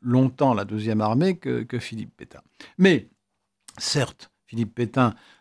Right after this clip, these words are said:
euh, prend les choses en main à partir du vingt-cinq février et donne des ordres effectivement, euh, déterminants. Et il, il réorganise complètement la deuxième armée. Euh, Nivelle invente,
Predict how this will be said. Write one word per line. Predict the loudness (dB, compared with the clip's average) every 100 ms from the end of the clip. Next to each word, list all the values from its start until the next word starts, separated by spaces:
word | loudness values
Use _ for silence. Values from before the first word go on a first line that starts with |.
| -8
euh, | -4 -2 -2 -4 -8 -10 -10 -10 -12 -14 -10
prend | -2 0
les | 2
choses | 0 -2 2
en | 2
main | 4 4 2
à | -2 -4 -6 -8
partir | -8 -8 -10 -4 0 0
du | -2 -6
vingt-cinq | -4 -4 -2 -4 -6 -10 -14
février | -12 -14 -6 -2 2 2
et | 4
donne | 4 4
des | 2 2
ordres | 2 4 2 0
effectivement, | -2 -8 -6 0 2 2 0
euh, | -2 -2 -2 -4 -6 -8
déterminants. | -8 -6 -4 -2 -2 -4 _ _ _ _ -10
Et | -6 -4 -4
il, | -4 -6 -8 -10 -16 -14
il | -14 -14 -14
réorganise | -4 4 6 6 6 4 2
complètement | -2 -4 -4 -2 -2
la | -2
deuxième | -4 -4 -4
armée. | -6 -14 _ _ -20 -20 -20 -4
Euh, | 2 4 4 4 2 4
Nivelle | 4 6 6 6 4 2 0 4
invente, | 6 6 6 6 4 0 -8 -10 -12